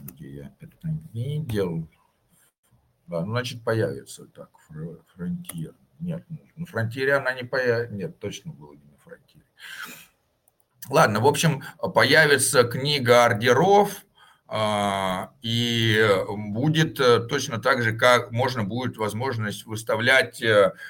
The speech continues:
лимитные ордера, приобретать, э, какие-то, э, ну, не при помощи пулов, а вот при помощи такого стандартного обмена, который,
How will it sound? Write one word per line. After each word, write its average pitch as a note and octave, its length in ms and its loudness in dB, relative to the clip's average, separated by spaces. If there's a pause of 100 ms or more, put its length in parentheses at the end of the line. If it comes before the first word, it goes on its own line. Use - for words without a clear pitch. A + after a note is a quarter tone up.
лимитные A2 600 -2
ордера, A2+ 720 2 (520)
приобретать, G#2+ 920 2
э, G2+ 320 4 (240)
какие-то, G2 840 0 (120)
э, F#2 220 -8 (220)
ну, A2 240 -6 (100)
не A#2+ 360 2 (320)
при A2+ 120 0
помощи D#3 420 -2
пулов, A2+ 540 -8 (100)
а A#2 240 4
вот A2+ 280 0
при G#2 100 -14
помощи A2+ 500 -6
такого F#2+ 360 -2
стандартного G#2 960 0 (320)
обмена, A2+ 520 -2
который, G2 680 0